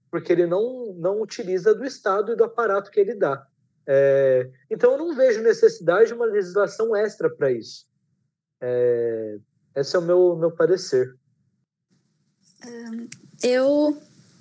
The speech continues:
Speaker 2: eu acredito que, apesar das iniciativas privadas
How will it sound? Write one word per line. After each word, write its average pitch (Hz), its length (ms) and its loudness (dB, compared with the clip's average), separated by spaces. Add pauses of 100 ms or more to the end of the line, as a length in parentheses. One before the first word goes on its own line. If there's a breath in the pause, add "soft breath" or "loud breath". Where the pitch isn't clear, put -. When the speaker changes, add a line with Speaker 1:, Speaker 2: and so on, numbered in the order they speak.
(400)
Speaker 2:
eu 247 120 4
acredito 254 420 -2
que, 262 80 2
apesar 233 540 0 (120)
das 220 800 -4 (340)
iniciativas 220 640 0
privadas 202 880 2